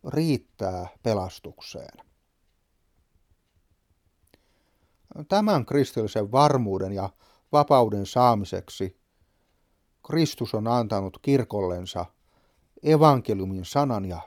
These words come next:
sakramentit. Varmuus ei ole ahdistava asia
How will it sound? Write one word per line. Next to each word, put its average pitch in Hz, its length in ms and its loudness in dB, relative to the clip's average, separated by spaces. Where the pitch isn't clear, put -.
sakramentit. - 1000 -10
Varmuus 139 500 4
ei 165 220 6
ole 117 280 4
ahdistava 110 680 0
asia 101 520 -2